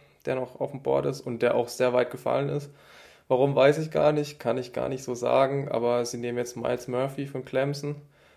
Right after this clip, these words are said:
Der könnte auch theoretisch in den Top ten gehen. So ist es nicht. Äh, aber irgendwie ist er jetzt bei mir auf dem Board ein bisschen nach unten gefallen. Warum, kann ich auch nicht so genau sagen. Ähm, deswegen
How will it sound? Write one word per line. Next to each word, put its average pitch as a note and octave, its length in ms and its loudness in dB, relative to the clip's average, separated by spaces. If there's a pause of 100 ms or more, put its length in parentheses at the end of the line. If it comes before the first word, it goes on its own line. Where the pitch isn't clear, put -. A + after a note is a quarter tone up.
(160)
Der A#2 100 0
könnte A#2+ 340 -8
auch A2+ 280 -4 (240)
theoretisch A2+ 420 -4
in A2 120 -6
den A2 60 -12
Top G#2 200 -8
ten A2 260 -6
gehen. G#2+ 220 -8 (400)
So A#2 180 -6
ist A2+ 80 -2
es G#2+ 140 -10
nicht. C3+ 260 -8 (1200)
Äh, A2 440 -2 (240)
aber A2 400 0 (840)
irgendwie C#3+ 460 0
ist C#3 120 -2
er C3+ 60 -2
jetzt C3+ 180 -8
bei C3 120 -4
mir C3+ 180 -2
auf C3 120 -4
dem B2+ 120 -12
Board B2+ 240 0
ein B2 80 -8
bisschen B2+ 240 -6
nach B2 140 -8
unten C3+ 240 -4
gefallen. C3 340 -4
Warum, B2+ 400 -4
kann - 200 -6
ich A2+ 140 -8
auch A#2+ 120 -2
nicht C3 240 -8
so C3 240 -4
genau C3 260 -4
sagen. B2+ 480 -6 (1160)
Ähm, A2+ 500 -2 (960)
deswegen A2+ 800 -6